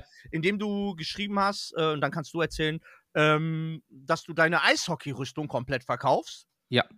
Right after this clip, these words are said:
Speaker 1: Was ja im Umkehrschluss, muss man nicht dumm sein, heißt, äh, entweder hast du ein Bein verloren
Speaker 2: <laughs>
Speaker 1: oder, äh, du hast keinen Bock mehr oder hast dich dazu entschlossen, dass du das nicht mehr weitermachen möchtest. Was, äh, meine Frage jetzt,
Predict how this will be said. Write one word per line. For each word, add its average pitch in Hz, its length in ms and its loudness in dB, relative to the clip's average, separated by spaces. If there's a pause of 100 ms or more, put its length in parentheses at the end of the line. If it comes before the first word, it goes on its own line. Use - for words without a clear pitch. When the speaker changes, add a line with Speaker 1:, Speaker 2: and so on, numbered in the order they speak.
Speaker 1:
Was 165 260 4
ja 208 380 10
im 196 180 -2
Umkehrschluss, 208 540 0
muss 190 160 -6
man 165 80 -4
nicht 156 160 -6
dumm 214 160 -6
sein, 196 340 -2
heißt, 180 380 4
äh, 170 300 0
entweder 175 340 2
hast - 160 4
du 165 40 -4
ein 147 120 -6
Bein 180 200 2
verloren 285 360 2 (520)
Speaker 2:
<laughs> - 220 8
Speaker 1:
oder, 330 340 8 (300)
äh, 254 420 10
du 208 160 2
hast - 180 6
keinen 208 280 6
Bock 214 220 6
mehr 170 120 6
oder 165 120 6
hast 196 180 4
dich 185 60 -12
dazu 185 180 -10
entschlossen, 185 340 -8
dass 165 120 -10
du 165 60 -12
das - 180 -14
nicht 190 240 -12
mehr 156 160 0
weitermachen 127 760 2
möchtest. - 460 -8 (400)
Was, 285 440 2
äh, 247 200 4
meine 320 240 4
Frage 190 300 4
jetzt, 123 280 -2